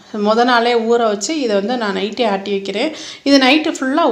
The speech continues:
ஊறணும். இப்ப ஆட்டி எடுத்தாச்சு. இப்ப நைட்டு ஊற வச்சுட்டு காலையில நம்ம வந்து பணியாரம் செய்யலாமா?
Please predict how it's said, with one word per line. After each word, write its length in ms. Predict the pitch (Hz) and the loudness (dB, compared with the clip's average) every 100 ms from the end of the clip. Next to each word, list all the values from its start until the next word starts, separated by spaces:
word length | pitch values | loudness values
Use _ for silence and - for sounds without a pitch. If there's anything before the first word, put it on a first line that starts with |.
| 220 | 2
ஊறணும். 320 | 233 220 202 | 2 2 -2
இப்ப 220 | 208 208 | -4 -2
ஆட்டி 340 | 202 202 214 240 | 0 0 -2 -4
எடுத்தாச்சு. 360 | - 185 180 | -2 -8 -6
இப்ப 220 | 302 285 208 | -6 -4 -4
நைட்டு 280 | 202 208 | -4 -4
ஊற 300 | 214 208 214 | -4 -2 -2
வச்சுட்டு 160 | 202 277 | -4 -8
காலையில 500 | 247 214 202 202 208 | -4 0 0 0 -4
நம்ம 120 | 196 | -6
வந்து 160 | 190 269 | -6 -6
பணியாரம் 420 | 262 220 208 208 | -6 -4 -6 -4
செய்யலாமா? 540 | 208 202 254 359 190 | -4 -4 -2 -2 -4